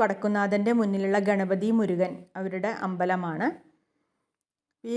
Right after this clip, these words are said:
റൗണ്ടിലൂടെ പോകുമ്പോൾ അങ്ങനെ കുറച്ച് കാഴ്ചകളുണ്ട് കാണാൻ. ദേ ഈ കാണുന്നത് നടുവിലാൽ ഗണപതി ക്ഷേത്രമാണ്. വടക്കുന്നാഥ ക്ഷേത്രത്തിൻ്റെ മുന്നിലുള്ള ഗണപതി ക്ഷേത്രമാണ് നടുവിലാൽ ഗണപതി ക്ഷേത്രം. ആ നേരെ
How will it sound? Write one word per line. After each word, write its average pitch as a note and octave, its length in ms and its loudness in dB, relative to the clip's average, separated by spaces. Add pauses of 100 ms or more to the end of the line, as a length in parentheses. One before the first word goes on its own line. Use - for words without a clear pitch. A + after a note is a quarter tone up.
(120)
റൗണ്ടിലൂടെ A3 500 2
പോകുമ്പോൾ A#3+ 240 2
അങ്ങനെ A#3+ 180 0
കുറച്ച് A#3+ 280 -2
കാഴ്ചകളുണ്ട് G3+ 720 2
കാണാൻ. F#3 280 -2 (100)
ദേ F#3+ 80 2 (180)
ഈ A3+ 40 4 (100)
കാണുന്നത് G3+ 480 4 (160)
നടുവിലാൽ G#3 480 6 (100)
ഗണപതി F3+ 380 0
ക്ഷേത്രമാണ്. F3 500 -2 (440)
വടക്കുന്നാഥ G3 580 0
ക്ഷേത്രത്തിൻ്റെ F#3+ 480 -2 (100)
മുന്നിലുള്ള F3+ 440 -2 (260)
ഗണപതി F3 420 -2
ക്ഷേത്രമാണ് E3+ 500 -6 (100)
നടുവിലാൽ F3+ 460 0 (100)
ഗണപതി E3+ 400 -4
ക്ഷേത്രം. - 360 -8 (720)
ആ G3+ 100 0 (200)
നേരെ G#3 260 0